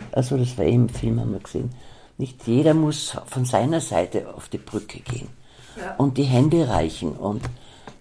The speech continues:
Speaker 1: es wird nie so klar gesagt, so wie es der Van der Bellen am, ähm, gesagt hat, äh, dass es um Versäumnisse geht, dass es um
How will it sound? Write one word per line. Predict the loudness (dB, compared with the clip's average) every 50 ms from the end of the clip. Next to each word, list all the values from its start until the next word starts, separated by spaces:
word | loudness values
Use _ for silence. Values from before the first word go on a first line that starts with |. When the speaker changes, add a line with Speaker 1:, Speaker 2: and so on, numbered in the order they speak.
| -4 0
Speaker 1:
es | 0 0 0 0 0
wird | 2 2 2 0 -2 -10 -12 -12 -12 -14 -16 -18 -20 _ -20 -20 -20 -20 -20 -20 -20 -20 -8 -4
nie | 0 0 2 2 4 4 4 4
so | 2 2 2 2 2
klar | 2 0 0 2 2 2 2
gesagt, | 0 -4 -2 -2 0 -2 -2 -4 -14 -10
so | -8 -6 -6 -4
wie | -6
es | -8 -6 -4
der | -4 -4 -2
Van | -2 -2 -2
der | -2 -4 -4
Bellen | -2 0 0 0 0 0 -2
am, | -2 -2 -2 -4 -6 -10 -16 -20 -20 -20 -20 -8 -6 -4 -4 -4 -8 -16 -20 -20 -20 -12 -4 0
ähm, | 0 2 2 2 0 0 -2 -6 -8 -12 -18 -20 -18 -14
gesagt | -8 -6 -4 -4 -6 -6 -6 -4
hat, | -4 -2 -2 -2 -4 -6 -8 -6 -2
äh, | 0 2 2 2 0 -2 -4 -6 -10 -16 -20 _ _ _ _ _ _ _ _
dass | -6 -4 -4 -2
es | -4 -4 -4 -4
um | -4 -4
Versäumnisse | -2 -2 -2 -4 -2 2 4 4 4 4 2 0 -4 -4 -6 -6
geht, | -4 -4 -4 -4 -4 -4 -6 -8 -14 _ _ -20 -20 -20 -20 -20 _ -2
dass | -2 0 0 0
es | -2 -4 -2
um | 0 0 2 2 0 -2